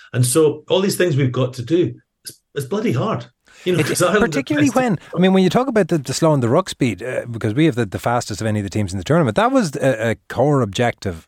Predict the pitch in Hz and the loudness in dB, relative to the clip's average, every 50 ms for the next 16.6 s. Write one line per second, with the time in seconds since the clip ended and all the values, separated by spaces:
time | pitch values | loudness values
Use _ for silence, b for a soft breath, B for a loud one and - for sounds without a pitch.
0 | _ _ _ - - - 131 135 131 131 127 - - - 120 110 107 101 - 110 | _ _ _ -20 -6 -2 0 0 0 0 -2 -4 -4 -2 -2 -2 0 0 0 -2
1 | 151 151 - - 127 - - 92 85 B B B B B B B B B - 160 | -2 -2 -2 -2 -4 -2 -4 -6 -8 B B B B B B B B B -4 -2
2 | 175 170 196 240 - - - - 214 185 - - 147 127 - - 139 170 185 - | -2 -2 -2 -4 -6 -4 -2 0 0 0 0 -2 -4 -2 -2 0 0 0 0 -2
3 | 269 - 247 208 - - 190 170 151 - - 143 131 123 123 127 117 113 110 - | -2 -2 -2 -2 0 0 -2 -2 -2 -2 -2 -2 0 2 2 2 2 2 0 -2
4 | - - _ _ _ _ _ _ - - - - - 202 214 - - 202 190 170 | -6 -12 _ _ _ _ _ _ -14 -12 -8 -6 -4 -4 -2 0 0 2 2 2
5 | 156 - - 135 120 - - 135 123 - - - 113 123 - - 175 151 151 127 | 0 0 0 -2 -4 -2 -2 -4 -4 -2 -4 -4 -6 -4 -2 -4 -4 -2 -2 -6
6 | - - - - _ _ _ _ _ _ _ _ _ _ - 170 160 - - 165 | -6 -8 -12 -20 _ _ _ _ _ _ _ _ _ _ -4 -2 -2 -2 -2 -4
7 | 175 180 180 165 143 - 107 - - 160 147 165 180 175 - 156 143 127 135 143 | -2 0 2 2 2 0 -2 -2 0 0 2 2 0 -2 -2 -4 -2 0 2 2
8 | 131 123 - - 123 113 107 101 104 107 110 117 107 - - - 107 101 - 117 | 2 0 0 0 0 0 0 -2 -4 -4 -4 -6 -6 -6 -6 -6 -6 -4 -2 -2
9 | 101 95 90 98 101 120 123 127 123 123 127 - 131 120 127 131 135 127 135 135 | -2 -2 -4 -6 -2 0 2 2 2 2 0 -2 -2 0 2 2 2 2 0 0
10 | - 127 123 120 - B B B B B _ 123 113 110 127 135 117 113 - - | 0 0 0 -2 -2 B B B B B _ -6 -2 0 0 0 0 -2 -2 0
11 | 131 123 123 113 107 104 - 135 120 110 113 101 - - 123 110 107 104 - - | 2 2 2 2 0 -2 0 0 2 2 2 0 0 0 -2 -2 -2 -4 -8 -16
12 | - _ _ _ - - 131 120 107 101 127 120 120 110 107 104 107 104 117 117 | -20 _ _ _ -4 -2 -2 -2 -2 0 0 0 0 0 -2 -4 -4 -4 -4 -4
13 | 113 107 113 120 113 110 - 101 92 - - 131 123 113 104 - - - 131 120 | -2 -2 0 0 0 0 -2 -6 -10 -8 -4 -4 -4 -4 -4 -6 -4 -2 -2 -2
14 | 110 101 92 - - - - 120 123 131 147 151 147 139 123 127 123 113 107 - | -2 -2 -4 -8 -10 -6 -4 -2 -2 0 0 0 0 2 2 0 0 -2 -4 -4
15 | - 123 104 104 - 120 - 107 110 120 104 107 110 104 101 107 107 107 - - | -4 -4 -4 -4 -6 -6 -4 -2 -2 -2 -2 -2 -4 -4 -4 -4 -4 -6 -6 -8
16 | - 104 90 - 113 104 104 104 104 101 - | -10 -10 -10 -8 -6 -6 -4 -4 -4 -6 -6